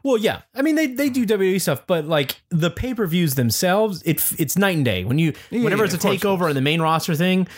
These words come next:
Speaker 1: you always hear it's like, "Man, the main roster, those probably guys gotta, like, you know, they gotta step it up," and they don't.
Speaker 2: Well, I
Speaker 1: Like,
Speaker 2: think
Speaker 1: it's like, it's a different style, and it's just
Speaker 2: Well, I don't even think, I don't even think it's, uh,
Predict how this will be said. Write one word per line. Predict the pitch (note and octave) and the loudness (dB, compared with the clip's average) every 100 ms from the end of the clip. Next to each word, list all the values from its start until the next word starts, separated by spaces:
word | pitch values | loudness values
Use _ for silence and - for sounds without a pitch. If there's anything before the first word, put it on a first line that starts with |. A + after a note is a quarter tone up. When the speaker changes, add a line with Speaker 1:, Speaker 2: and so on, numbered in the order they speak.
| - - - | -20 -14 -4
Speaker 1:
you | C#3+ | 0
always | E3 E3+ | 2 0
hear | - E3 | 0 -2
it's | C#3 | 0
like, | B2+ - A#2+ | -2 -2 -2
"Man, | C3+ B2+ | 0 2
the | A#2+ | 2
main | C3+ | 2
roster, | D3 D#3 - | 2 0 0
those | A#2+ A2+ | -2 -2
probably | C#3 C3+ | -2 0
guys | C3+ C#3+ C3 | 0 0 0
gotta, | C#3 C3 | 0 0
like, | B2 G#2+ | 0 0
you | A#2+ | 0
know, | A#2 | 0
they | B2 | 0
gotta | C3 A2 | 0 0
step | - D#3 E3 | 0 -2 0
it | E3+ | -2
up," | C3 - - - | -2 -6 -20 -10
and | C#3 | -2
they | C3+ | 0
don't. | A2+ F#3+ C#2 - - - - | 2 -2 -4 -12 -18 -10 -2
Speaker 2:
Well, | A3 | 0
I | G3+ | 2
Speaker 1:
Like, | G#3 | 0
Speaker 2:
think | B3 | -2
Speaker 1:
it's | - | 0
like, | D#3 C3+ A#2 - - | 0 0 -2 -8 -6
it's | B2 A#2 | -2 0
a | |
different | F#2+ C#3 D3+ E3+ D3+ - | 2 0 0 0 -2 -4
style, | - C3+ B2+ B2+ C3 B2+ - | -4 0 0 2 0 -2 0
and | G#2+ | 0
it's | G#2+ - | 0 0
just | G#2+ G#2 - - | -2 -2 -2 -2
Speaker 2:
Well, | F3 | 0
I | |
don't | A3+ C4 | 0 0
even | A#3 | 0
think, | G#3 G#3 G#3 - | -2 -2 -2 -2
I | D#3 | 0
don't | G3 | 2
even | G#3 F3+ | 2 0
think | F3+ F3 E3 | 0 0 0
it's, | D3 - | -2 0
uh, | C#3+ B2+ A#2+ B2 | 0 2 0 -2